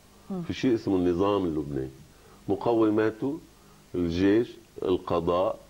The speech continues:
Speaker 2: الحياة السياسية، الحريات، هذا كله، الأمن، هذا عم بيتم إفراغه. مرة باغتيال، آه، الرائد عيد، ومرة باغتيال، آه،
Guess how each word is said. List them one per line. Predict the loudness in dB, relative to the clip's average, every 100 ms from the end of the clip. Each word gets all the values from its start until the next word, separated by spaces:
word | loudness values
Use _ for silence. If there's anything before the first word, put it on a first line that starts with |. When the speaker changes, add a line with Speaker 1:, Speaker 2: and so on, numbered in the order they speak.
| -14 -8
Speaker 2:
الحياة | -6 0 2 2 -2
السياسية، | -8 -2 0 0 -2 -2 0 -2 -4 -8
الحريات، | -4 0 2 2 2 2 2 0 -4 -20 -20 -18 -2 0 0 -2
هذا | -2 -2
كله، | -2 0 2 2 0 -2 -14 -20 -20 -20 -6
الأمن، | -2 0 2 2 2 -4 -12 -20 -20 -20 -20 -20 -20 -20 -20 -16 0 2 2 0 -10 -8
هذا | -2 0 0
عم | 0 0
بيتم | 0 0 0
إفراغه. | 0 0 0 0 -2 -6 -14 -18 -2
مرة | 0 2 2
باغتيال، | 0 -2 0 2 2 2 -2 -4 -4 -6 -6
آه، | -6 -4 -4 -6 -8 -4
الرائد | 0 0 0 0 0
عيد، | 2 2 2
ومرة | 2 2 2 2 2
باغتيال، | 0 -2 0 2 2 2 0 -2 -2 -8 -18 -18 -16 -6
آه، | -2 0 0 -2